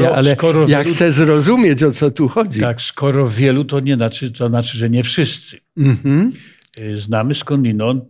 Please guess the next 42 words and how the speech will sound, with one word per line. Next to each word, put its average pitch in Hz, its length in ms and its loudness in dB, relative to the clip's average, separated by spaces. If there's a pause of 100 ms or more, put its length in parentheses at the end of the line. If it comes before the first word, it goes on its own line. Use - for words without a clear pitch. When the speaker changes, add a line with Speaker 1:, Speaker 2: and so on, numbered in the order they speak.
Speaker 1:
teksty, 127 480 -8
które 113 260 -4
mówią, 117 380 -4
że 107 240 -4
w - 60 -12
czasach 107 420 -8
ostatecznych 117 600 -10
wszyscy - 380 -12
będą, 104 320 -6 (120)
będą 113 280 -4
musieli 117 420 -6
powstać, - 600 -18 (340)
prawda? 101 420 -10 (500)
Obojętnie 110 680 -2
w 104 40 -8
jakim 110 320 -4
celu, 117 340 -2
ale 104 180 -2
wszyscy 113 340 -6
będą 107 240 -4
musieli 107 380 -8
powstać. - 440 -6 (240)
Speaker 2:
I 156 80 -4
to 143 120 2
w - 60 -6
sposób 160 440 -2
taki 156 280 0
uporządkowany 147 1300 0
Speaker 1:
Tak. - 80 -16 (340)
Speaker 2:
to 139 80 -2
Speaker 1:
Tak. 120 80 2
Speaker 2:
zmartwychwstanie 117 840 0
będzie. 104 280 -2
Speaker 1:
Skoro 139 360 0
tu 139 140 -6
będzie 123 220 -2
tylko 120 460 -4
wielu 120 420 0
z - 120 -10
tych, 104 340 -8
którzy 101 380 -12
śpią, 120 520 -6